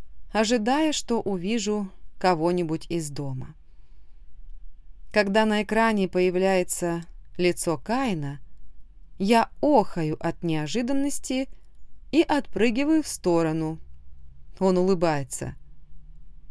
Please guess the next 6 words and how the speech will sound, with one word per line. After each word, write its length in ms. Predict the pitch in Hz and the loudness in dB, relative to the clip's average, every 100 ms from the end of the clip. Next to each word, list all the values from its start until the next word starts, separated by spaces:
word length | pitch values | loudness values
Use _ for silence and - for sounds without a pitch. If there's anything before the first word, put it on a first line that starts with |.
| - - | -14 -8
«Фредди?» 540 | - 170 151 131 233 262 - - - - - - - - - - - - - - | 0 2 2 2 0 0 -4 -6 -6 -6 -6 -8 -10 -10 -12 -10 -10 -10 -8 0
Голос 440 | 180 247 220 - | 4 6 6 2
у 40 | |
него 360 | 190 190 180 185 | 2 2 4 4
слегка 480 | 180 175 165 - 180 | 4 0 0 0 2
неуверенный. 800 | 180 180 180 208 147 135 131 | 2 0 0 0 -2 -4 -6